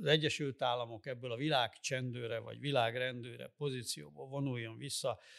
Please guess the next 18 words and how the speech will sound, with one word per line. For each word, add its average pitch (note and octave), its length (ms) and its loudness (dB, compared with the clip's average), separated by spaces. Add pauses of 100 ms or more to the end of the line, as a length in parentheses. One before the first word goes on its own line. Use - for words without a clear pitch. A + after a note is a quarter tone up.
(160)
ennek C#3 400 6
nagyon-nagyon A#2 840 -4
kemény, A2 560 -8 (200)
ö, G2 80 2
ö, C2 1080 -4 (100)
tábora B2 460 2
van B2+ 400 -4 (380)
a, A#2 540 4 (140)
az C3 100 0
amerikai B2+ 440 -4
republikánusoknál, B2 1040 -4
és A2 160 -6
nem B2+ 180 -2
fogja A#2 480 -4 (200)
tudni A2+ 320 -10
Trump A2 340 -4
azt, - 220 -6 (180)
ö, D3+ 320 4